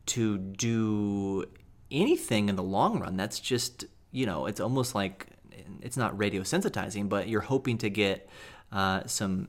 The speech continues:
some extra bang for your buck with your carboplatin when you do that. Uh, I guess the good is, uh, by adding that low-dose parp inhibitor with chemo, there wasn't a whole lot of extra toxicity. If you look at the,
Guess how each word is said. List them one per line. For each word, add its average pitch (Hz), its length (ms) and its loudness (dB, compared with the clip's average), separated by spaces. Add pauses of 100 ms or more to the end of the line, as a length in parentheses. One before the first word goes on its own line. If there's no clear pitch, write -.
some - 260 -6
extra 117 400 0
bang 107 340 0
for 113 140 -4
your 101 120 4
buck 95 260 0
with 92 120 -6
your 90 120 -6
carboplatin - 720 0
when 98 180 -4
you 95 80 -4
do 127 220 0
that. - 260 -8 (560)
Uh, 101 200 -2
I 113 60 2
guess 123 160 4
the 120 100 0
good 127 200 8
is, 107 440 2
uh, 95 440 -2
by 190 120 -2
adding 104 280 4
that 98 160 2
low-dose 110 380 4
parp 120 280 2
inhibitor 104 300 0
with 101 180 -6
chemo, 151 320 2
there 110 100 6
wasn't 123 340 6
a 110 40 2
whole 139 180 0
lot 113 120 2
of - 120 -2
extra 120 320 0
toxicity. 117 580 2
If 110 80 -4
you 107 60 -2
look 104 140 0
at - 80 -8
the, 95 180 -4